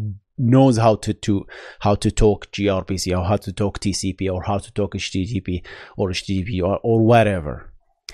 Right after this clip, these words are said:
And that, and people use, use just to import these libraries and then call in, uh, into these libraries, right? That was painful because anytime you wanna upgrade, you need to find a library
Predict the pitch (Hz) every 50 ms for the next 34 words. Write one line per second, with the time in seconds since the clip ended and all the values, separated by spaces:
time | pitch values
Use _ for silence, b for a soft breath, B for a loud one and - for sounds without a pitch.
0 | B B B B B B B _ - 143 135 131 117 110 104 120 127 143 175 208
1 | 233 220 - _ _ _ _ _ - 139 131 127 - 190 185 208 208 175 147 143
2 | 131 131 131 113 - - _ _ 147 135 127 117 110 101 127 127 - - 139 120
3 | 117 113 - - - 123 117 110 98 104 107 101 - - 95 90 90 90 80 87
4 | 90 90 90 90 90 92 - - - - 113 107 98 101 98 98 90 - - 98
5 | 92 82 87 85 82 85 82 - - - - - - - - - _ _ _ _
6 | _ _ _ _ - - - _ _ _ _ _ _ _ _ - - - 82 82
7 | 80 80 78 76 76 87 90 - 92 90 87 - 147 185 185 - 80 - - -
8 | _ _ _ _ _ _ _ _ _ _ _ _ _ _ _ _ _ - - 90
9 | 98 117 113 B B B B B B B B - 127 170 202 175 - - 214 226
10 | 208 - - 147 151 135 127 113 - 123 123 120 110 - b b b b b b
11 | 120 135 151 165 160 180 170 160 147 143 143 143 135 135 180 180 - 135 127 127
12 | 120 117 117 113 113 - - b b b b b 107 113 123 123 131 156 156 -
13 | 147 127 - - 143 139 123 113 107 104 123 151 170 156 120 104 101 95 92 90
14 | 85 92 113 131 -